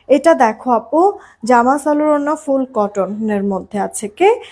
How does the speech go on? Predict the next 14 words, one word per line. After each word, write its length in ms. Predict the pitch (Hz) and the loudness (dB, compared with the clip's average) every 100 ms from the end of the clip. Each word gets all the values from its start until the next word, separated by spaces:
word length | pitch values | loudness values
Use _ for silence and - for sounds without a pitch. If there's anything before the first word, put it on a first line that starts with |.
| - - | -20 -12
আহ, 120 | 208 202 | -6 0
গলাটার 400 | 214 220 220 240 | 2 2 2 -2
মধ্যে 220 | 254 302 | 0 0
এমব্রয়ডারি 520 | 262 240 220 208 226 | 0 0 0 0 -4
সিকোয়েন্সের 600 | 233 247 - 214 208 214 202 | -6 -10 -8 -8 -6 -6 -2
কাজ 140 | 190 - | -2 -4
আছে, 240 | 202 - | -10 -12
এটাও 320 | - - 269 | -16 -8 -8
সাড়ে 340 | 285 285 262 233 | -6 -2 -2 -2
নয়শো 260 | 208 202 208 | -6 -8 -10
করে 240 | - 196 | -8 -6
দিয়ে 240 | 190 190 190 | -6 -6 -6
দিচ্ছি 420 | 185 190 - 214 | -8 -10 -10 -10
আপু। 300 | 185 - | -10 -8